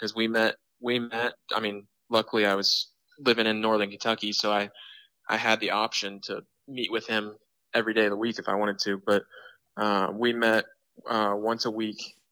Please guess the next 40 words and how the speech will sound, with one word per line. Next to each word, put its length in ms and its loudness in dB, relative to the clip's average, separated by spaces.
and 160 -2
just 420 0
specifically 680 2
worked 280 4
on, 280 2
on 240 0
short 360 2
game 240 0
putting 600 0
and 180 -2
just, 260 0
like, 160 4
you 100 -4
know, 160 4
the, 120 -2
the 80 -6
fundamentals 540 4
of 60 0
the 80 2
game, 340 4
'cause 240 -4
I 120 4
could 120 2
always, 520 0
I 140 -6
could 120 -2
always 220 -2
hit 120 -4
the 80 -2
ball 420 -4
pretty 220 -4
well, 400 0
but 220 -2
if 160 -8
I 100 4
wasn't 380 2
putting 340 -2
well, 300 0
or 140 4
if 60 -4